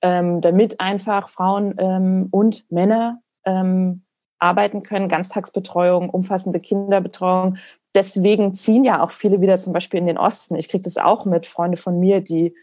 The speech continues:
in den Westen gegangen sind für die Ausbildung und danach wieder zurück in den Osten, weil es halt einfach bessere Kinderbetreuung gibt. Und Ganztagsschule,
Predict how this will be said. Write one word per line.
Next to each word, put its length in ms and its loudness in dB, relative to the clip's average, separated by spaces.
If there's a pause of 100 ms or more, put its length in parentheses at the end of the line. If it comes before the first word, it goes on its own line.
(240)
in 80 -2
den 100 2
Westen 280 0
gegangen 200 0
sind 140 0
für 80 -2
die 80 2
Ausbildung 420 -2
und 60 -2
danach 280 -2
wieder 160 0
zurück 360 -2
in 60 0
den 120 -2
Osten, 320 -6
weil 120 0
es 100 -8
halt 80 -8
einfach 200 -6
bessere 300 -2
Kinderbetreuung 800 -4
gibt. 240 -2 (240)
Und 160 4
Ganztagsschule, 880 0